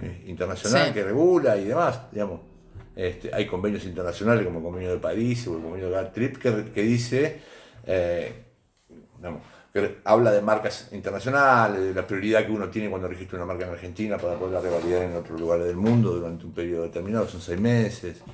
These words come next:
Speaker 2: Mm.
Speaker 1: En fin, digamos, el único, la uni-, la única, eh, que otorga derechos es la ley de marcas.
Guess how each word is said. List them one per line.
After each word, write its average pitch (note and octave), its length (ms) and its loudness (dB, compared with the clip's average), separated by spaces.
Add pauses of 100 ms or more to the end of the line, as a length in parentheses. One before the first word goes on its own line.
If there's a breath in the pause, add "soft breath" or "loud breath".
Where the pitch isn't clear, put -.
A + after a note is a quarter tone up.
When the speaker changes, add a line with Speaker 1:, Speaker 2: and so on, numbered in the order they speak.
Speaker 2:
Mm. E3+ 420 -4
Speaker 1:
En A2+ 100 6
fin, - 340 0
digamos, F#2 220 -4 (500 soft breath)
el A#2+ 120 4
único, D#3+ 320 6
la A#2+ 220 6
uni-, F#3 240 4 (160)
la D3 120 4
única, F#3 220 2 (560)
eh, F#2 640 -8
que G#2+ 100 -2
otorga E3+ 480 6
derechos C#3+ 420 0
es B2 60 -8
la A2 120 0
ley G#2 160 0
de F#2+ 80 -4
marcas. - 540 -12